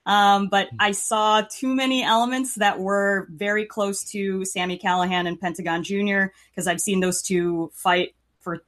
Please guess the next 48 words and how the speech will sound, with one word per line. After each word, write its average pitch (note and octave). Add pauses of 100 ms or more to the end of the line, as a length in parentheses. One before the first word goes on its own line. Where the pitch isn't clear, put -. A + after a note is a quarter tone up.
two G#3
years G3+
now, F#3
probably F3
fifteen F#3
times. F3+ (300)
Um, E3+
even A3
the G3
chair G3+
spot, G3 (100)
Sami G3+
does F#3
that F#3
pretty F3+
much F3+
most F3
places F3+
he F#3
goes, F3+
where E3+
he E3
throws E3+
all E3+
the E3+
chairs E3
into D#3+
the D#3+
ring. E3 (320)
Um, F3
but G#3
they B3
took D4
it D4+
a D#4
next D4
level. C4
I D#3
mean, G3+
they, G#3
it, -
they G#3+
did A3
things A3+
that G3
I F#3
didn't G3+
expect. F3